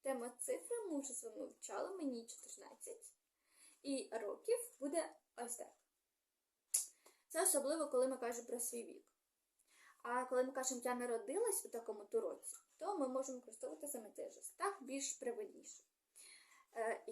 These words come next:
я народилася у дв-, дві тисячі восьмому році. Я або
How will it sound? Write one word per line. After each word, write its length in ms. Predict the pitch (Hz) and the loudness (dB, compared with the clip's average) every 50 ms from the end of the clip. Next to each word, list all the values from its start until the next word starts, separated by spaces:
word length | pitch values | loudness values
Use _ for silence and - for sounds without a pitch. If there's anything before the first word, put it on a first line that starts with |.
| - - - - | -12 -10 -6 -4
я 380 | 214 180 - - 349 403 - - _ _ _ _ _ - | -2 -2 0 0 -2 -4 -4 -10 _ _ _ _ _ -2
народилася 1200 | 254 262 262 240 - 202 202 202 - - 190 170 170 170 220 254 262 - - - - 381 466 480 - _ _ _ _ _ _ _ _ _ _ _ _ _ _ _ _ _ _ _ _ _ _ _ | 0 2 2 2 2 2 0 -2 -4 -8 -8 -6 -6 -4 -6 -6 -6 -6 -4 -4 -2 -2 -4 -4 -8 _ _ _ _ _ _ _ _ _ _ _ _ _ _ _ _ _ _ _ _ _ _ _
у 280 | - 269 269 262 262 277 - - _ _ _ _ _ _ _ _ _ _ _ _ _ _ _ _ _ _ _ _ _ _ _ - - - - - - - - - | 0 0 0 0 0 -4 -8 -16 _ _ _ _ _ _ _ _ _ _ _ _ _ _ _ _ _ _ _ _ _ _ _ -16 -12 -12 -12 -12 -12 -14 -14 -14
дв-, 480 | 247 226 - - - 254 233 233 277 - _ _ _ _ - | -14 -14 -14 -10 -8 -8 -8 -8 -10 -18 _ _ _ _ -20
дві 480 | - - - 233 233 226 214 - - - _ _ _ _ _ _ - | -14 -12 -10 -8 -8 -8 -8 -10 -12 -16 _ _ _ _ _ _ -10
тисячі 600 | - - 349 302 - - 302 311 - - - 453 508 466 - - _ _ _ _ - | -8 -6 -4 -2 -2 -4 0 2 4 4 6 6 4 2 -2 -12 _ _ _ _ -20
восьмому 840 | 240 226 - - 170 - - - - 269 262 285 349 370 403 403 - _ _ _ _ - | -20 -16 -8 -4 -2 -2 0 0 0 0 0 -2 -2 -4 -6 -8 -12 _ _ _ _ 0
році. 460 | - 302 262 214 202 - - - - - _ _ _ _ _ _ _ _ _ _ _ _ _ _ _ _ _ _ _ _ _ _ _ _ _ _ _ _ _ _ _ _ _ _ _ _ _ _ _ _ _ - - | 6 6 6 6 6 2 -4 -8 -8 -10 _ _ _ _ _ _ _ _ _ _ _ _ _ _ _ _ _ _ _ _ _ _ _ _ _ _ _ _ _ _ _ _ _ _ _ _ _ _ _ _ _ -20 -18
Я 460 | - 247 240 - 226 214 202 208 302 - - _ _ _ _ _ _ _ _ _ _ _ _ - _ _ _ _ - | -16 -8 0 2 2 2 2 0 -4 -8 -12 _ _ _ _ _ _ _ _ _ _ _ _ -20 _ _ _ _ -6
або 460 | 240 226 226 208 208 202 - - - | -2 -2 0 2 2 2 2 0 -2